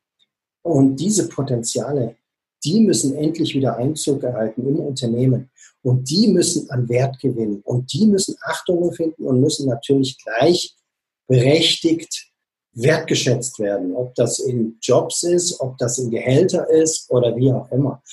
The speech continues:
Aber wir brauchen die Frauen in dieser Welt. Es ist so katastrophal, wie es ist, weil wir die Fraulichkeit ausgeschlossen haben. Aus Politik, aus Business. Und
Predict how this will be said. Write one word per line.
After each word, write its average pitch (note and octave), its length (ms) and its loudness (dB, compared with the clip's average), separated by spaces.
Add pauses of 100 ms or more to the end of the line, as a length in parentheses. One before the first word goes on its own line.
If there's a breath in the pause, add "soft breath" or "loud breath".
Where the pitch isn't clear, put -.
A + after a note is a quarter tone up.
(280 loud breath)
Aber A#2+ 340 2
wir A#2 120 0
brauchen C#3 760 -2
die B2 140 -2
Frauen D#3 480 0
in A#2 160 2
dieser G#2 280 -4
Welt. G2 300 -6
Es - 280 -12
ist F3+ 300 2
so D3 120 0
katastrophal, - 880 -6 (100)
wie A#2+ 120 2
es - 240 -4
ist, D#3+ 360 -2 (340 loud breath)
weil C#3+ 280 2
wir C#3+ 400 4 (460)
die - 240 -4
Fraulichkeit C#3+ 1200 0
ausgeschlossen B2+ 840 -2
haben. F#2 280 -12
Aus C#3+ 280 -4
Politik, C#3+ 600 0 (360 soft breath)
aus C3 340 2
Business. D3 760 0 (360)
Und A2+ 280 -6